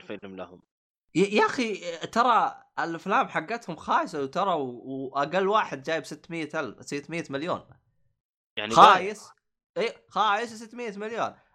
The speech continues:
Speaker 2: أكوامان آخر واحد جايب ثمانمية مليون.
Speaker 1: والله حلو. حلو
Speaker 2: أق-
Speaker 1: أكوامان صراحة، عجبني.
Speaker 2: إيه، أنا حتى أنا عجبني، بس الهرجة إنه
Speaker 1: مم.
Speaker 2: يسوي قياس يجيب فلوس،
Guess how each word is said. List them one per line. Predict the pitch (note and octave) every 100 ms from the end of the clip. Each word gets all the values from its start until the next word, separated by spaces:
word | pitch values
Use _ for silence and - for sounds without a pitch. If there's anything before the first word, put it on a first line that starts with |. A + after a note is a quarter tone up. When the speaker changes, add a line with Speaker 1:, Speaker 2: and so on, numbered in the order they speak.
| -
Speaker 2:
أكوامان | G#3 - A#3+ A3+ G#3 C3+ C#3 F#3
آخر | G3 G3 F#3+
واحد | F3+ C#3+ C3 G#3+
جايب | A3+ A3+
ثمانمية | A3 A#3 A#3 A#3 A3
مليون. | A3+ A3+ D3 F#2+ _ _ _ _ _ -
Speaker 1:
والله | D#3+ C3
حلو. | - G#2+ F#2+ _ _ _ _ _
حلو | E3+ C#3+ G2
Speaker 2:
أق- |
Speaker 1:
أكوامان | C3 G#2+ G#2
صراحة، | F2+ G2 G2 G2+ F#2+
عجبني. | - B2 D3+ A2+ F#2 _ _ _ -
Speaker 2:
إيه، | E3+ F#3+ F#3
أنا | A3+
حتى | G3 G3+ C4
أنا | G3+
عجبني، | F3 C4 G3+ A#2 -
بس | B2 D#3
الهرجة | D3+ A#3+ A3+ C3 C3 - _ _ _ -
إنه | A3 G#3+ B2+ A#2
Speaker 1:
مم. | - _ _ _ _ _ _ _ _ -
Speaker 2:
يسوي | D3+ A3+ C4+ C4+
قياس | - A#3 F#3 A3 A3 G#3
يجيب | A#3 D4 B3
فلوس، | A#3 F#3 D#3 -